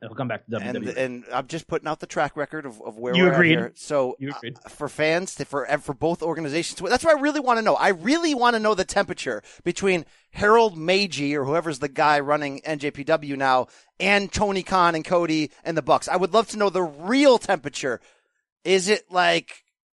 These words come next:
Speaker 2: if, 'cause everybody could work together here, Adam, without, like, having Mox win the G one and get that rub going into A E W, knowing he'll come back for W K thirteen,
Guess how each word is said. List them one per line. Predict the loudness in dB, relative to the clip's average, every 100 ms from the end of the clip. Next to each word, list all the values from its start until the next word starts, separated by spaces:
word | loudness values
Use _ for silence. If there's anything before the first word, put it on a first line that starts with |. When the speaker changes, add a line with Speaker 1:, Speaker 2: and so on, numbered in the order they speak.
| _ -16 -8
Speaker 2:
if, | -8 -4
'cause | 0
everybody | 2 2 2 2
could | 0 -4
work | -2 -4
together | -4 -2 0 0
here, | -4
Adam, | -4 -4 -4 -10 _ _ -8
without, | -6 2 4 2 _ _
like, | -2 -2 -2 -18 _ _ _ _ _
having | -6 0 2 0
Mox | 2 2 2 -6
win | -4 -4
the |
G | -6 -6
one | -4 -2 -2 -4 _ _ _
and | -12 -6
get | -4 0
that | 0 0
rub | 2 0 2
going | 0 0
into | -2
A | -4
E | -4
W, | -2 -2 -2 -8 -10 _
knowing | -2 -2 0
he'll | -2
come | -4 0
back | 2 0
for | -2
W | -4 -4 -4 -8
K | 0 2 2
thirteen, | 2 -2 -2 -4